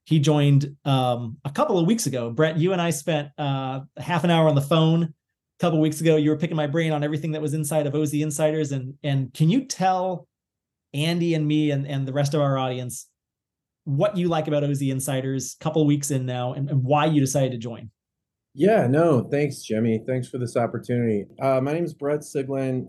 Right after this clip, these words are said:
Speaker 2: I'm an attorney at Fenimore and Craig in Phoenix, and I've been, um,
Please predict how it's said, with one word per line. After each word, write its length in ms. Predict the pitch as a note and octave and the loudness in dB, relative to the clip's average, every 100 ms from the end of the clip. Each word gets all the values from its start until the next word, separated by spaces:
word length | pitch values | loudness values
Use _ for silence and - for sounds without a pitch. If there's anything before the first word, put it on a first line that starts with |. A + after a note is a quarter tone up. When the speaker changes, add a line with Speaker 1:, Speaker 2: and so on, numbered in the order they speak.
| - | -6
Speaker 2:
I'm 100 | B2+ | -4
an 80 | B2 | -4
attorney 560 | A#2+ C#3 C3 C3 B2+ F#2+ | -4 -4 -2 -2 -2 -4
at 160 | G#2+ - | -8 -2
Fenimore 420 | C3 C3 C3 B2+ | 0 2 0 0
and 100 | B2 | -2
Craig 420 | C3 B2 A#2+ A2+ - | -2 0 -2 -6 -10
in 300 | A2+ A2+ G#2+ | -6 -4 -6
Phoenix, 680 | - D3 D3+ D#3 - - - - | -4 -4 -2 -4 -10 -18 -20 -8
and 380 | A#2+ A#2+ A#2 A2 A#2+ | -4 -2 -2 -4 -4
I've 240 | B2+ C3 | -4 -2
been, 400 | C#3 C3+ B2+ B2 A#2 | 0 2 2 -2 -4
um, 480 | A#2 A2+ A2+ A2 | -4 -2 -4 -6